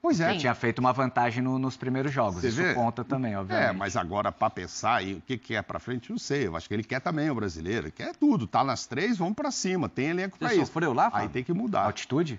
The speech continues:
Speaker 3: É.
Speaker 2: Muito. Eu lembro num jogo em dois mil e três, foi a primeira vez que eu fui contra o The Strongest.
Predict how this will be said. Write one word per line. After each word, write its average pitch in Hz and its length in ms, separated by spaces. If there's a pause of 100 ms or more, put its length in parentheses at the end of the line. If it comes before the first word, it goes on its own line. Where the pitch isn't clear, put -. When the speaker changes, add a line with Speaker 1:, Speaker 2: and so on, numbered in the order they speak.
Speaker 3:
É. 90 140 (160)
Speaker 2:
Muito. 135 240
Eu 143 60
lembro 170 200
num 202 160
jogo 143 200
em 135 80
dois 123 180
mil 120 120
e - 20
três, 127 260
foi 131 100
a 104 40
primeira 117 280
vez 123 200
que - 80
eu 110 60
fui 113 280
contra 113 320
o 104 140
The 98 140
Strongest. 123 580